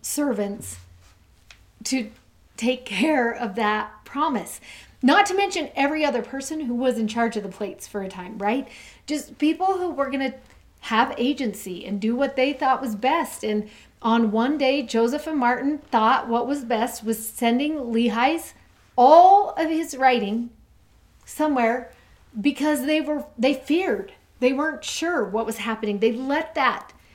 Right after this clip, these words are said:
um, Satan get in the midst of their decision-making and that fear. And it's so awesome because God knew about his promise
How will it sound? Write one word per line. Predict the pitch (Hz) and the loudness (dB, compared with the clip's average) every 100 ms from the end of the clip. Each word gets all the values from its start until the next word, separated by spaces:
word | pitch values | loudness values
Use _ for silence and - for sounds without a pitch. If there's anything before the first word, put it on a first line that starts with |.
| - _ _ | -20 _ _
um, | 240 220 202 - | 0 0 -2 -8
Satan | - - 311 277 233 | -10 -4 -2 0 0
get | 220 233 | 0 0
in | 247 | -2
the | 247 | 0
midst | 247 247 - | -2 -4 -4
of | 233 | -4
their | 220 208 208 | 0 0 -2
decision-making | 214 269 254 233 214 214 | -6 -8 -4 -4 -2 -4
and | 202 196 | -4 -6
that | 196 | -8
fear. | - 294 202 - - - _ - - 226 | -6 -4 -2 -6 -18 -20 _ -20 -14 -2
And | 240 | -2
it's | 247 | -2
so | - - 302 339 | -6 -2 0 0
awesome | - 269 233 - 240 240 - - - - - - | 0 -2 -2 -2 -4 -4 -8 -20 -20 -20 -20 -4
because | 262 269 214 | 2 2 2
God | 208 262 269 285 320 302 - - - - | 0 2 2 2 0 -2 -10 -20 -20 0
knew | 240 262 | 2 4
about | 277 247 214 | 4 4 2
his | 208 | -4
promise | - 202 175 175 - | -6 -6 -6 -12 -16